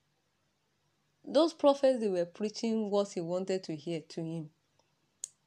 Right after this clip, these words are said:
But the one that wanted to preach, the one that is true prophet,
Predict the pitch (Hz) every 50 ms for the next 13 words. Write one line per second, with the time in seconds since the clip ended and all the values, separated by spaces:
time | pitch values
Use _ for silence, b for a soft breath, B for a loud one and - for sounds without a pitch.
0 | _ _ _ _ _ _ _ - 185 185 180 185 196 226 254 247 226 190 180 190
1 | 196 202 202 196 202 196 180 170 _ - 180 185 180 - - - 147 165 180 185
2 | 190 202 240 240 220 190 180 180 - - - - _ _ _ _ _ _ _ _
3 | _ _ _ _ _ - 180 - - - - - 220 196 - 214 196 190 190 -
4 | 170 165 165